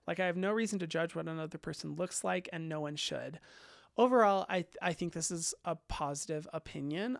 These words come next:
I would say I mostly agree. However, <sighs> you know, ugh, I feel tied between this one because I've seen so many instances of, you know, say a plus size influencer just showing, like, what they eat in a day,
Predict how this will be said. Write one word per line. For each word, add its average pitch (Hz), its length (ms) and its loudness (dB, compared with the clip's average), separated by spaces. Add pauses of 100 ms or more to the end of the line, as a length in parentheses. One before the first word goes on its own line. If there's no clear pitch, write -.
(120)
I 165 140 0
would 170 180 0
say 175 200 0
I 170 100 2
mostly 220 720 0
agree. 151 500 -2
However, 208 680 2 (880)
<sighs> - 1300 -10
you 220 140 0
know, 214 140 0
ugh, 180 160 -6 (640)
I 180 80 0
feel 220 180 6
tied 147 400 0
between 156 320 -4
this 143 220 -4
one 147 160 -6
because 175 260 0
I've 180 140 0
seen 262 160 2
so 180 180 -2
many 180 220 0
instances 196 800 0
of, 165 320 2 (400)
you 190 140 4
know, 165 340 4 (180)
say 202 300 4
a 180 80 4
plus 175 320 0
size 170 320 0
influencer 156 580 -4
just 151 220 -4
showing, 160 360 -2
like, 151 220 -6
what 147 180 -4
they 143 300 -2 (300)
eat 214 180 2
in 180 140 0
a 170 80 0
day, 139 400 -2